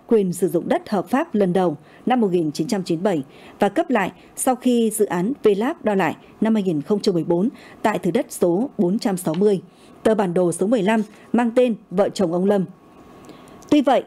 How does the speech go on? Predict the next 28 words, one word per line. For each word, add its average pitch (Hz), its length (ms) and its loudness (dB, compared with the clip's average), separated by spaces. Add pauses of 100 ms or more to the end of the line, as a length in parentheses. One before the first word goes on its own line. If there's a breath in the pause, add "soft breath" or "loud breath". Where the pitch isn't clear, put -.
(280)
khi 302 120 2
thực 247 180 0
hiện 226 200 0
hạng 196 220 -2
mục 196 220 0
đường 196 140 4
hành 185 200 -2
lang 240 200 2
chân 240 180 0
đê 233 180 4
của 214 240 0
dự 175 140 -2
án, 170 240 0 (420 loud breath)
vì 226 120 2
dự 226 140 0
án 208 280 0 (120)
không 320 260 2
có 233 380 0
dự 214 180 0
toán 180 220 -2
kinh 240 160 0
phí 185 160 0
hỗ 214 160 0
trợ 226 320 0
giải 165 240 -2
phóng 165 120 -2
mặt 240 140 -2
bằng, 185 200 0